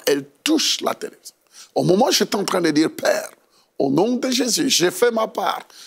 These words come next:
J'ai présenté Jésus comme étant celui, notre substitut, notre rédempteur. Maintenant, faites ce que moi, je ne peux pas faire. Accomplis-le. » La dame a été projetée à trois mètres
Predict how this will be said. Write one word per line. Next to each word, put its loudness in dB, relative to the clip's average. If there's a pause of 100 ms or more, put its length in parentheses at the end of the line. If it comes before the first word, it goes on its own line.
J'ai 0
présenté 0
Jésus 0 (440)
comme 0
étant 0
celui, 2 (500)
notre 0
substitut, 0 (220)
notre -2
rédempteur. 0 (280)
Maintenant, 0
faites 0
ce 0
que -2
moi, 2
je -4
ne -2
peux -4
pas -2
faire. -2 (200)
Accomplis-le. » 0 (200)
La 2
dame 0
a 0 (100)
été 0
projetée 0
à 4
trois 2
mètres -2